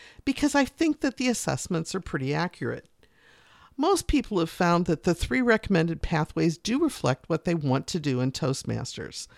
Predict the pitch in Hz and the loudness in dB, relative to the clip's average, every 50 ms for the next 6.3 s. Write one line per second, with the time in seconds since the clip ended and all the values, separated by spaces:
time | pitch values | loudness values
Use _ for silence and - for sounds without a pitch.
0 | - - - - - - - _ _ _ _ - 160 165 - 147 147 - - - | -20 -20 -20 -20 -20 -20 -20 _ _ _ _ 4 4 6 6 4 2 2 0 -2
1 | - 208 202 202 214 220 - - - - 185 180 - - 196 180 - - 165 160 | 0 0 2 2 0 -4 -6 -6 -6 -6 -8 -8 -8 -6 -6 -6 -2 0 0 2
2 | 170 196 208 214 202 180 190 - - 156 - - - - - 139 135 135 - - | 2 2 0 0 0 0 0 0 -2 -2 -2 -4 -6 -4 -2 -2 -2 -2 -4 -6
3 | 131 147 139 131 - 156 160 160 - - 190 214 208 - - 254 247 233 - - | -4 -4 -4 -2 -2 -2 -2 -2 -2 -2 0 0 0 2 2 2 0 0 0 -2
4 | 220 190 180 - 220 240 262 247 - - - - - - - - - 359 370 285 | -2 -2 0 2 2 2 2 2 0 -4 -6 -8 -10 -10 -6 -4 -2 0 0 0
5 | - 233 220 214 226 226 226 - 240 240 233 214 233 233 262 294 - - - 117 | 0 0 2 4 4 4 2 2 0 2 2 4 2 2 2 0 -2 -4 -4 -6
6 | - - - - - - | -6 -8 -16 -18 -20 -20